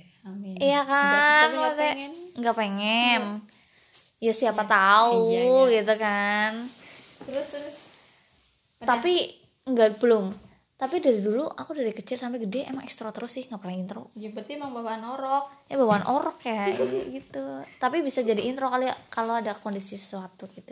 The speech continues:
Speaker 2: doang.
Speaker 1: Tapi kan dasarnya itu ya orang yang seperti itulah ya. Maksudnya kamu emang udah yang bisa terbuka.
Speaker 2: Iya.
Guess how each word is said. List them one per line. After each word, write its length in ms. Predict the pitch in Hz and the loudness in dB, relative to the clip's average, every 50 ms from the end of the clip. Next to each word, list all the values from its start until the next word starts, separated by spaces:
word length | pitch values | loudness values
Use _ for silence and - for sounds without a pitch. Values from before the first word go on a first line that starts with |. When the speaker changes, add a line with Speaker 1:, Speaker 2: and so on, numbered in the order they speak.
| - _ | -20 _
Speaker 2:
doang. 220 | - 214 208 214 - - _ _ | -20 -20 -20 -20 -20 -20 _ _
Speaker 1:
Tapi 180 | - 220 240 240 | -20 -18 -18 -16
kan 180 | 247 285 285 277 277 - _ - | -14 -12 -14 -14 -14 -18 _ -12
dasarnya 640 | 226 202 208 208 - - 214 214 208 208 214 214 | -10 -10 -10 -10 -10 -10 -12 -10 -10 -12 -12 -14
itu 140 | 208 - 254 | -14 -14 -16
ya 220 | 254 247 220 - - | -14 -14 -14 -14 -14
orang 260 | 202 208 208 202 202 | -14 -14 -12 -12 -12
yang 140 | 196 190 196 | -14 -14 -16
seperti 460 | - - - - 190 196 - - 160 | -18 -20 -20 -20 -20 -20 -20 -20 -20
itulah 340 | 165 _ 190 185 185 175 175 175 180 | -20 _ -20 -20 -18 -18 -20 -20 -20
ya. 200 | 185 165 170 180 180 185 | -20 -14 -12 -12 -12 -10
Maksudnya 320 | 202 185 180 180 190 208 | -12 -12 -12 -12 -14 -12
kamu 200 | 196 202 202 202 202 | -12 -12 -12 -12 -12
emang 180 | 202 196 196 196 190 | -12 -12 -10 -10 -10
udah 180 | 180 185 185 - - - - _ _ _ _ _ _ | -12 -14 -16 -18 -20 -20 -20 _ _ _ _ _ _
yang 140 | 202 185 185 185 180 185 190 | -18 -16 -16 -14 -16 -14 -14
bisa 220 | 196 190 180 180 185 | -14 -14 -14 -18 -20
terbuka. 920 | 175 - 180 196 185 202 214 - _ - 254 254 247 247 247 247 247 247 247 - - - | -20 -20 -18 -16 -16 -18 -18 -18 _ -16 -14 -14 -12 -12 -12 -14 -12 -14 -14 -16 -16 -12
Speaker 2:
Iya. 460 | 208 202 202 202 208 208 214 214 | -10 -8 -8 -8 -8 -10 -8 -8